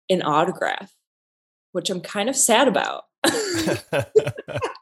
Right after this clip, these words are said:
Speaker 1: Um,
Speaker 2: More
Speaker 1: so
Speaker 2: importantly, did you get
Speaker 1: Michael,
Speaker 2: any
Speaker 1: Michael or
Speaker 2: tips?
Speaker 1: Dom, if you're listening, send me one. <laughs>
Speaker 2: We're on it. We're on it. Power, power of in-goal radio. Um, so n-, now through college and then,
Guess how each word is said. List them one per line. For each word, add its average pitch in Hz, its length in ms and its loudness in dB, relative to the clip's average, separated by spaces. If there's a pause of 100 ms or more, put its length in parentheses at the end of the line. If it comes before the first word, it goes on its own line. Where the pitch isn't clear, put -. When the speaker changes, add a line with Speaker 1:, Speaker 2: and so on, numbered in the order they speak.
(1120)
Speaker 1:
Um, 247 400 4
Speaker 2:
More 190 120 8
Speaker 1:
so 208 60 6
Speaker 2:
importantly, 208 560 6
did 175 140 4
you 180 160 6
get - 0 -
Speaker 1:
Michael, 196 160 8
Speaker 2:
any 190 140 6
Speaker 1:
Michael 240 360 6
or 370 100 8
Speaker 2:
tips? 226 120 4
Speaker 1:
Dom, 233 340 6
if 262 120 0
you're 220 140 6
listening, 240 600 6
send 262 460 6
me 185 140 4
one. 123 400 0 (580)
<laughs> - 640 -20
Speaker 2:
We're 175 180 6
on 156 220 6
it. - 180 -4 (260)
We're 131 160 2
on 139 260 6
it. 104 220 -8
Power, 156 320 6
power 147 320 4
of 143 120 4
in-goal 135 340 4
radio. 110 400 2 (340)
Um, 135 500 2 (1000)
so 165 240 4
n-, 151 140 -6
now 170 160 8
through 190 180 2
college 151 400 4
and 139 160 4
then, 139 300 4